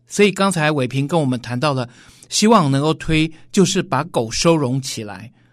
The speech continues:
当然不一定是收容在收容机构，而是希望大家能够认养，把它带回家庭里。当然这是一个比较先的观念，同时也不太容易达成，但是毕竟我们是不是应该考虑可以做调整呢？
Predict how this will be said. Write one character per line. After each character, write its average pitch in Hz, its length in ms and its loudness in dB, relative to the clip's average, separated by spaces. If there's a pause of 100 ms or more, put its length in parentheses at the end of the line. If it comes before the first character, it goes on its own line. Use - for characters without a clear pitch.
(160)
当 208 140 2
然 196 120 4
不 202 280 -2
一 190 60 2
定 190 140 0
是 190 140 -2
收 - 180 -2
容 147 180 0
在 151 100 0
收 151 180 -2
容 131 200 -2
机 139 160 -6
构， 135 180 -2
而 120 140 -8
是 131 120 -8
希 190 200 -2
望 202 180 4 (360)
大 196 180 6
家 180 160 2
能 156 120 0
够 151 120 0
认 175 200 0
养， 120 140 -2
把 107 120 -12
它 120 60 -8
带 135 240 0
回 113 240 -10
家 117 280 -6
庭 113 260 -12
里。 - 180 -14 (300)
当 165 120 0
然 151 140 0
这 165 160 0
是 156 180 -2
一 165 120 -2
个 165 160 -2
比 - 100 -8
较 139 160 0
先 175 260 0
的 180 100 0
观 180 220 2
念， 190 240 2 (220)
同 156 180 0
时 175 120 -2
也 135 80 0
不 143 140 -6
太 180 160 0
容 151 180 0
易 180 60 0
达 160 220 -2
成， 139 380 -4 (340)
但 139 160 -2
是 139 140 -4
毕 175 220 0
竟 190 280 0 (100)
我 113 120 -8
们 113 100 -4
是 139 200 -4
不 156 60 -6
是 147 160 -2
应 147 140 -4
该 143 200 -4
考 117 340 -10
虑 170 260 4 (240)
可 151 120 0
以 131 80 2
做 120 180 -4
调 117 260 -8
整 101 220 -12
呢？ - 140 -16